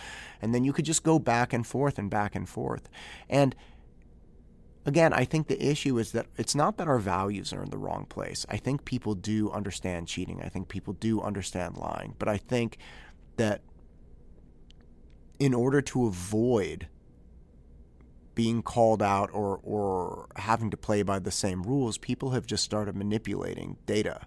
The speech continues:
They've started manipulating reality, and they're trying to get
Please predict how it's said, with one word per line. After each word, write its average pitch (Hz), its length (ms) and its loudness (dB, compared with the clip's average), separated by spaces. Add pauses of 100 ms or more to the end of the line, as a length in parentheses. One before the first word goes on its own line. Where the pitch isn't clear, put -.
(840)
They've 107 140 4
started 101 280 0
manipulating 95 840 0 (460)
reality, 92 640 2 (340)
and 98 100 -2
they're 95 100 0
trying 104 260 2
to 98 60 -2
get 101 240 0